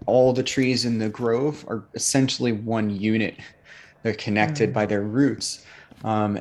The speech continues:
Speaker 1: and they're really powerful trees. That's why they grow so tall. They can withstand a lot of things. When they grow, they grow outward. Um, and there's a lot of forest fires there. And that's why they can grow so fast, because,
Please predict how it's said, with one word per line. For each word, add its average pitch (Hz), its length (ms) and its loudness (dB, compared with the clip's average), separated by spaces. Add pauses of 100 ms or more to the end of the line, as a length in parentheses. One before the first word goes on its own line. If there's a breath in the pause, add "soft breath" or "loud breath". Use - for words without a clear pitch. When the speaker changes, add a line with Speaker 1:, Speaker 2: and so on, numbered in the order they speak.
Speaker 1:
and 110 200 2
they're 110 140 2
really 151 360 6
powerful 117 680 2
trees. 107 440 -2
That's 110 180 -4
why 135 80 2
they 113 120 0
grow 123 200 0
so 117 220 -4
tall. 117 420 -2
They 107 140 0
can 120 180 -4
withstand 117 760 0
a - 60 -6
lot 107 360 0
of 104 120 -6
things. 113 400 -4 (220)
When 123 140 0
they 110 100 2
grow, 117 360 -2
they 107 140 -2
grow - 240 -6 (120)
outward. 139 520 2 (480 loud breath)
Um, 104 400 -2
and 110 520 0
there's 117 180 -2
a 110 40 0
lot 110 140 2
of 107 80 -10
forest 117 480 -2
fires 104 400 -4
there. 117 400 0 (680 loud breath)
And 110 120 -2
that's 110 220 0
why 113 160 2
they 107 140 4
can 101 240 -4
grow 107 360 0
so 107 240 0
fast, 113 680 -2
because, - 640 -4